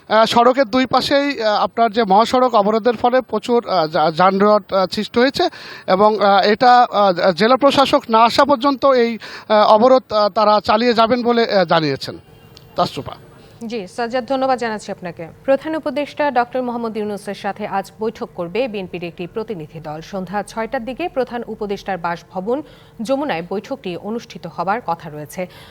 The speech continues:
Speaker 2: দলটির নেতারা জানান, বৈঠকে নির্বাচনের তারিখ নিয়ে আলোচনা করবে বিএনপি। বৈঠকে বিএনপি নেতারা প্রধান উপদেষ্টার সঙ্গে দেখা করে দেশের সার্বিক পরিস্থিতি নিয়ে দলের অবস্থানের কথা তুলে ধরবেন। রবিবার সিইসির সঙ্গে বৈঠকের পর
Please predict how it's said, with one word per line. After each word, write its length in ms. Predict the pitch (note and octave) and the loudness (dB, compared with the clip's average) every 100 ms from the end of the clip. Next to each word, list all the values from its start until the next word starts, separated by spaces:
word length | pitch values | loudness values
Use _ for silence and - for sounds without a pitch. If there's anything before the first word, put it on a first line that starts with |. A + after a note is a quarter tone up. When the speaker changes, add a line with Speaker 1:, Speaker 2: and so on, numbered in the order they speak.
| - | 0
Speaker 2:
দলটির 420 | A#3 C4 C4 D#4+ D#4 | 4 4 2 -4 -2
নেতারা 440 | D4 C#4+ D4 D4 | 0 0 2 2
জানান, 400 | C#4 C#4 F#4 F#4+ | 2 0 0 0
বৈঠকে 420 | D#4+ D#4 E4 E4+ | -2 -2 -4 -4
নির্বাচনের 560 | C4+ A#3 C4 D4+ E4+ E4 | -4 0 -2 -2 -8 -6
তারিখ 300 | - G#3+ C4+ C#4+ | -2 -2 -2 -6
নিয়ে 240 | F3+ D#3+ E3 | -8 -8 -6
আলোচনা 400 | G3+ G3 E3+ D3+ | -6 -6 -10 -10
করবে 400 | - D#3+ F#3+ C#4+ | -8 -6 -4 -4
বিএনপি। 640 | F#3+ E3 E3 D#3 D3+ D3 - - - - | -6 -10 -10 -12 -12 -14 -16 -20 -20 -2
বৈঠকে 400 | G#3+ C4 D4+ E4+ | 0 2 0 -2
বিএনপি 380 | C#4+ C#4+ D4 D#4 | 0 -2 -2 -2
নেতারা 400 | D4+ D4+ C#4 A#3 | -2 0 4 4
প্রধান 500 | - C#4+ C#4+ - F#4 | 4 2 2 2 -2
উপদেষ্টার 460 | E4 D4 C4 C4 B3 | -2 -2 -4 -4 -6
সঙ্গে 480 | - A3+ G#3+ B3 A#3+ | -4 -4 -2 -2 0
দেখা 440 | G3 G#3 - D#4 | 0 0 -2 -10
করে 380 | - F#3 G3 D#4 | -6 -6 -4 -2
দেশের 260 | A#3 A#3+ | -4 -6
সার্বিক 360 | A#3 A3 F#3+ F#3+ - | -6 -4 -4 -8 -8
পরিস্থিতি 540 | G3 A#3 - G3+ D#3+ | -6 -8 -10 -12 -10
নিয়ে 200 | D#3 A#3+ | -8 -6
দলের 280 | B3 F#3 F3 | -4 -4 -4
অবস্থানের 460 | D#3+ F#3 - C4+ - | -4 -8 -10 -8 -4
কথা 320 | C4 - D3+ - | -6 -6 -12 -10
তুলে 180 | C4+ F#3 | -8 -8
ধরবেন। 380 | D3+ D3 D#3 D#3 - - - | -10 -12 -12 -14 -20 -20 -2
রবিবার 400 | B3 C4+ C#4 C#4 | 2 2 2 0
সিইসির 440 | C#4 D4 C#4+ C#4+ C4+ | 0 -6 -8 -8 -6
সঙ্গে 320 | C#4+ C4 C#4 | -4 -2 -4
বৈঠকের 420 | A#3+ B3+ C4 C4+ | -4 -6 -6 -6
পর 280 | C4+ C4+ | 0 2